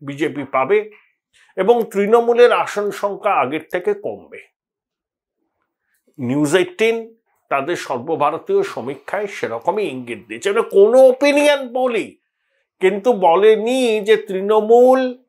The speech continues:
তাদের আগের বারের ফলাফল ধরে রাখতে পারবে। এটাই মমতা বন্দ্যোপাধ্যায়ের শিরোপীড়ার কারণ,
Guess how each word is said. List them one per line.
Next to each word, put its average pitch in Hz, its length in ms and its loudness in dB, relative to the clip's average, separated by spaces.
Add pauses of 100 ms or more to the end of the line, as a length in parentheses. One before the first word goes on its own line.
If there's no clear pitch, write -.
(260)
তাদের 185 300 2
আগের 175 440 0
বারের 190 420 0
ফলাফল 175 500 -2
ধরে 127 280 -8
রাখতে 120 360 -10
পারবে। - 440 -16 (1800)
এটাই 156 300 2
মমতা 147 420 -2
বন্দ্যোপাধ্যায়ের 143 880 -2 (480)
শিরোপীড়ার 117 800 -6
কারণ, - 400 -18